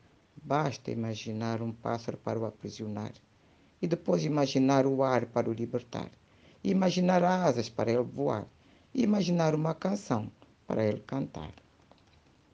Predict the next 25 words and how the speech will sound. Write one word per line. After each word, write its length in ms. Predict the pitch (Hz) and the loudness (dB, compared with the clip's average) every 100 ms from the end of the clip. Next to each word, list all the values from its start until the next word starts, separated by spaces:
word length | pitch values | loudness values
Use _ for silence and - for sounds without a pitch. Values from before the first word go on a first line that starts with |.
| _ _ _ | _ _ _
Eis 220 | - 143 135 | 0 2 4
aqui 420 | 131 - 147 143 - | 2 0 -2 -2 -2
uma 280 | 139 135 131 | 0 0 0
demonstração 760 | 170 185 175 139 - 127 123 | 2 2 2 -2 0 2 2
bem 220 | 123 131 | 4 4
interessante 580 | 131 120 - 117 120 - - - - _ | 4 -2 -2 0 0 -4 -20 -20 -20 _
que 60 | 135 | 2
nos 120 | 127 | 4
leva 280 | 143 147 135 | 4 6 6
a 40 | |
avaliar 640 | 127 135 131 131 131 123 | 6 4 4 4 4 4
o 40 | 123 | 0
poder 420 | - 120 135 135 | -4 -4 2 2
da 140 | 131 | 4
imaginação 680 | 120 120 113 120 107 - 110 - - - - | 2 2 -2 -4 -6 -6 -8 -10 -20 -20 -10
na 100 | 123 | -8
criação 400 | 123 123 - 127 | -4 -4 -2 -4
literária. 560 | 123 123 120 117 117 113 - _ - _ | -6 -6 -6 -4 -6 -12 -20 _ -20 _
Há 120 | - - | -8 -4
quem 240 | 151 143 | 2 4
afirme 500 | 139 - 143 135 135 - - - _ | 2 2 2 4 0 -4 -20 -20 _
que 80 | 139 | 0
imaginar 480 | 131 127 131 135 143 | 2 2 2 2 4
é 100 | 139 | 2
tudo, 440 | - 117 113 - | 0 -4 -4 -8